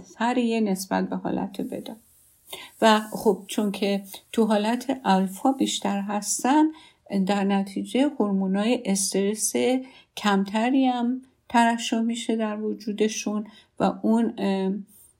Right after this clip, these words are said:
حالت تعادل در بدنشون بیشتر از ما وجود داره.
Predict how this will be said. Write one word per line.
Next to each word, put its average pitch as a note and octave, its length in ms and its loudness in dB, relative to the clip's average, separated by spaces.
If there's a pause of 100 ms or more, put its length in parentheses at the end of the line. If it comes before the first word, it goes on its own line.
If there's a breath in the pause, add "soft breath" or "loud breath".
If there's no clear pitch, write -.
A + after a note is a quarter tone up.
(160)
حالت G3 600 0
تعادل G3 840 0
در F#3+ 220 2
بدنشون F#3+ 840 -2
بیشتر G3+ 380 -4
از F#3 340 -2
ما F3+ 120 2
وجود - 380 -6
داره. - 280 -8